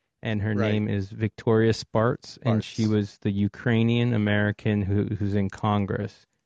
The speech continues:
Speaker 1: um, who, uh, you know, I, I think is a disgrace to everybody. I mean, she helped found a local Tea Party unit, and, uh, um, she, she called,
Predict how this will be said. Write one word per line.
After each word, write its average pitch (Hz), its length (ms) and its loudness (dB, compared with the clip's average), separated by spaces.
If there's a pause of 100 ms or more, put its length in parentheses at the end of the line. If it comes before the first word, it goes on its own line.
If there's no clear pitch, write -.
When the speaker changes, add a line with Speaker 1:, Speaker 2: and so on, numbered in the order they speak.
(300)
Speaker 1:
um, 98 640 -2
who, 104 280 4
uh, 98 300 2 (960)
you 107 80 -2
know, 104 80 0
I, 110 340 0
I 107 40 0
think 101 260 -4
is 98 260 -6
a 92 60 -6
disgrace - 720 -2
to 98 120 -2
everybody. 101 400 0
I 107 40 0
mean, 101 80 0
she - 180 -2
helped 101 300 0 (180)
found 104 380 0
a 98 60 0
local 101 460 -4
Tea 101 220 -2
Party 95 540 -2 (140)
unit, 98 440 -2
and, 95 320 -2
uh, 95 240 0 (800)
um, 50 300 -8 (480)
she, 107 280 0
she 110 240 -4
called, 104 440 -2